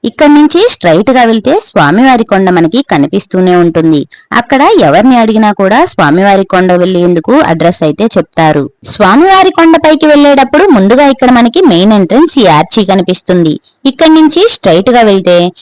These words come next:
మనకి కొండ కింది భాగాన ఉన్నటువంటి శ్రీ లక్ష్మీ నరసింహస్వామి వారు అలాగే రాజ్యలక్ష్మి అమ్మవారి ఆలయం ఉంటుంది. కొండపైన స్వయంభూగా వెలిసినటువంటి శ్రీ పానకాల నరసింహస్వామి వారి ఆలయం ఉంటుంది. అలాగే కొండ శిఖరం పైన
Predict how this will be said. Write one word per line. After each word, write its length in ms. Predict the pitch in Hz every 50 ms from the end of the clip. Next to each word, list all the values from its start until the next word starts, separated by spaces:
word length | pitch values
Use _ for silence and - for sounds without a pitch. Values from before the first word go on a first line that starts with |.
| - _ -
మనకి 360 | 254 254 262 214 - 339 381 -
కొండ 220 | 214 156 156 202
కింది 300 | 247 - 277 262 247 240
భాగాన 360 | 214 208 196 190 196 190 190
ఉన్నటువంటి 720 | 180 175 175 170 160 - 160 156 156 147 - 151 147 156 - _ _ _ _ - -
శ్రీ 140 | 254 247 214
లక్ష్మీ 380 | 180 151 - - - 285 330
నరసింహస్వామి 800 | 330 311 294 277 - 269 269 269 247 - - 233 214 208 208 208
వారు 260 | 196 196 190 190 220
అలాగే 400 | 247 214 170 165 156 156 170 220
రాజ్యలక్ష్మి 680 | 262 220 160 139 165 180 202 196 190 175 - - 175 165
అమ్మవారి 500 | 160 156 160 156 147 147 143 151 202 269
ఆలయం 420 | 254 156 147 151 160 160 165 165 160
ఉంటుంది. 480 | 156 156 151 147 156 156 151 151 143 - _ _ _ _ _ _ _ -
కొండపైన 640 | 214 202 208 254 320 330 359 349 349 320 302 311 453 640
స్వయంభూగా 680 | - - - 185 170 180 220 294 320 320 311 285 294 285
వెలిసినటువంటి 760 | 269 269 269 262 - 269 254 240 240 247 247 254 254 381 480 480 -
శ్రీ 160 | 233 208 170
పానకాల 540 | 156 - 135 143 180 240 - - 294 277 269
నరసింహస్వామి 880 | 262 247 240 233 - - 233 233 240 233 226 - - - 202 214 208 202
వారి 260 | 196 190 196 254 320
ఆలయం 420 | 277 208 185 180 180 185 185 185
ఉంటుంది. 500 | 180 175 170 - 165 165 160 151 143 - - - - - _ -
అలాగే 480 | 180 190 220 277 320 302 302 339 415 -
కొండ 240 | - 190 170 180 214
శిఖరం 380 | 254 - 247 208 220 208 208 196
పైన 420 | - 185 170 170 170 165 160 165